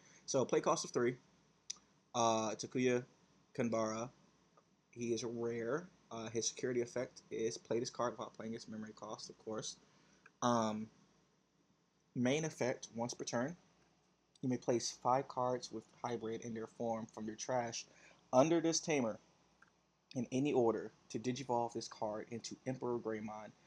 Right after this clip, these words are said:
in your hand by paying its digivolution cost as if this card is a level five red Digimon. And it has the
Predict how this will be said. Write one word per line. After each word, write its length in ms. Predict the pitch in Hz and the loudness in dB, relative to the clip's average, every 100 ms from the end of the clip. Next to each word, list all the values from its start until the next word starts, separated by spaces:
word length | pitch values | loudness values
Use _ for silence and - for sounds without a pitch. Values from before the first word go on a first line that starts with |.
| _ _ 120 | _ _ 0
in 120 | 113 | 2
your 160 | 113 | 2
hand 400 | 113 113 110 110 | 2 0 -2 -4
by 100 | 104 107 | -6 -6
paying 320 | 120 113 107 | -2 0 -2
its 120 | - | -2
digivolution 480 | 117 104 113 110 - | -4 -4 -6 -6 -8
cost 340 | 110 104 - - _ _ | -8 -8 -10 -18 _ _
as 200 | 117 107 | 0 2
if 140 | 110 - | 0 0
this 140 | 113 | -8
card 520 | - 110 110 110 107 - _ _ _ _ - | -4 -4 -2 -4 -6 -10 _ _ _ _ 0
is 200 | 120 113 | 0 2
a 100 | 113 | -2
level 240 | 107 113 110 | -4 -4 -6
five 460 | - 113 110 107 - | -6 -6 -6 -8 -14
red 200 | 107 95 - | -14 -14 -4
Digimon. 380 | 123 120 90 64 - _ _ 113 | -4 -4 -10 -14 -18 _ _ -4
And 160 | 117 | -2
it 80 | 110 | -4
has 360 | 117 113 113 | -2 -2 -2
the 120 | - | -4